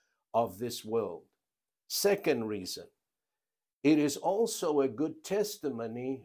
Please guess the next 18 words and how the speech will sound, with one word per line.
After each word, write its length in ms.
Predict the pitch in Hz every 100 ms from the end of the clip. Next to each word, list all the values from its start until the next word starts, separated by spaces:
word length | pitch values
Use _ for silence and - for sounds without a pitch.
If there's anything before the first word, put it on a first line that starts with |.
| -
for 520 | - 147 143 143 143 -
our 240 | 151 151
Heavenly 640 | - - 175 160 165 151
Father 580 | 139 160 139 110 110 120 _ _ _ _ _ _ -
that 240 | 143 143
he 260 | 185 208 175
is 160 | - -
able 360 | 175 190 208 208
to 140 | 156
provide 760 | - - 123 98 139 175 208 208
for 200 | 165 -
his 240 | 131 120
family 680 | - 107 101 101 107 123 135 _ _ _ _ _
without 720 | 131 135 139 139 170 165 117
them 520 | 143 143 143 139 139 - _ _ 101
getting 380 | 123 127 131 120
into 300 | 120 117 113
debt. 460 | 98 87 - -